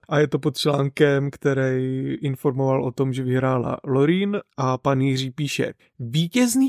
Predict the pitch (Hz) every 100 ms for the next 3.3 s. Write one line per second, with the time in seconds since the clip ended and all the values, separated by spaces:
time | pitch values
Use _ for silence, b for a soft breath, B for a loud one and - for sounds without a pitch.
0 | - 170 120 123 123 120 120 117 120 -
1 | b - - 143 170 175 175 208 - -
2 | 135 131 127 131 - 131 120 - - 123
3 | 123 123